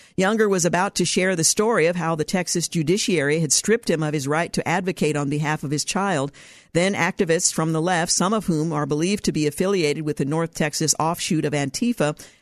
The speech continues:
hijacked the presentation, shouting Younger down and eventually forcing him to evacuate before punching him as he left the building. The N F L has suspended covid protocols. Fans generally ignore them anyway, but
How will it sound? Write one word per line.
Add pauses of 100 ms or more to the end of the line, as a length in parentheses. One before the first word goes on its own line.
hijacked
the
presentation, (300)
shouting
Younger
down
and
eventually
forcing
him
to
evacuate
before
punching
him
as
he
left
the
building. (840)
The
N
F
L
has
suspended
covid
protocols.
Fans
generally
ignore
them
anyway,
but